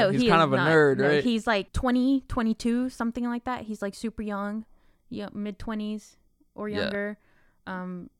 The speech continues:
Speaker 1: he's, like, blonde, he's got this beautiful eyes. Like, they go very detail in his looks. And that gives a reason on, uh, Brody being, like, extremely jelly.
Speaker 2: Yeah.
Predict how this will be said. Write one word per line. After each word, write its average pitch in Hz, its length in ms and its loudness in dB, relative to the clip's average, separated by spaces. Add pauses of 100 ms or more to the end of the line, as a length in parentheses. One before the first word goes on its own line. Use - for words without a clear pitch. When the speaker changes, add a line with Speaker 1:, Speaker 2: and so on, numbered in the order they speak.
(160)
Speaker 1:
he's, 185 160 -14
like, 180 200 -12
blonde, 202 640 -6
he's - 100 -20
got 175 280 -16
this 180 180 -16 (560)
beautiful 214 420 -2
eyes. 196 1000 -4
Like, 175 360 -14 (520)
they 202 180 -6
go 202 420 -2
very 196 280 -2
detail 185 400 -6
in 185 160 -8
his 180 400 -10 (320)
looks. 190 580 -6 (460)
And 202 340 -2 (640)
that 185 260 0
gives 185 260 -4
a 180 120 -2
reason 180 440 -6
on, 170 340 -10
uh, 170 300 -12 (200)
Brody 180 440 -4
being, 175 440 -10
like, 170 200 -14
extremely 180 840 -14
jelly. 139 220 -4
Speaker 2:
Yeah. 101 120 -10